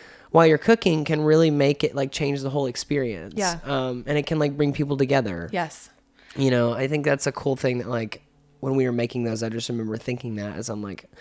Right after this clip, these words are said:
Speaker 1: we left and I was like, "Did I just, like, enjoy cooking?"
Speaker 2: <laughs>
Speaker 1: Like, and
Speaker 2: And
Speaker 1: I didn't even do anything. I just watched.
Speaker 2: You
Speaker 1: But
Speaker 2: helped stir.
Speaker 1: the
Speaker 2: You
Speaker 1: moral
Speaker 2: helped stir the
Speaker 1: support, I
Speaker 2: batter.
Speaker 1: did stir the batter.
Speaker 2: Yep.
Speaker 1: The moral support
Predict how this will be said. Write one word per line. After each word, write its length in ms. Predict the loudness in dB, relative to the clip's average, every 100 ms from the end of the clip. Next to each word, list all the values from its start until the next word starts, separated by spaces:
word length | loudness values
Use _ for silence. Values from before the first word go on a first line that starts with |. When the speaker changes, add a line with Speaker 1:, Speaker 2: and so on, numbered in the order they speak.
| -20 -16 2
Speaker 1:
we 120 | 4
left 360 | 10 12 12 10
and 80 | 4
I 40 |
was 180 | 4 2
like, 120 | -2
"Did 120 | 0 -2
I 80 |
just, 280 | -2 -4 -2
like, 140 | -2 -2
enjoy 320 | -4 -4 -6
cooking?" 440 | -6 -8 -6 -6 -6 0
Speaker 2:
<laughs> 160 | 0 0 -6 -8 -20 0
Speaker 1:
Like, 280 | 8 10 10 6 -10 -4 4
and 100 | 8
Speaker 2:
And 60 |
Speaker 1:
I 60 | 10
didn't 140 | 10
even 120 | 8 8
do 140 | 8
anything. 240 | 8 6
I 80 | 4
just 180 | 4 2
watched. 440 | 4 6 4 4
Speaker 2:
You 60 | 4
Speaker 1:
But 40 |
Speaker 2:
helped 160 | 6 4
stir. 440 | 0 0 2 2 4
Speaker 1:
the 80 | 6
Speaker 2:
You 60 |
Speaker 1:
moral 140 | 8 10 8
Speaker 2:
helped 60 |
stir 80 | 6
the 100 | 8
Speaker 1:
support, 240 | 8 10
I 180 | 8 8
Speaker 2:
batter. 80 | 8
Speaker 1:
did 160 | 4 4
stir 220 | 2 4
the 80 | 4
batter. 260 | 2 0 -6 -2
Speaker 2:
Yep. 260 | 0 2
Speaker 1:
The 100 | 2
moral 300 | 4 6 6
support 720 | 4 -2 -2 2 4 4 0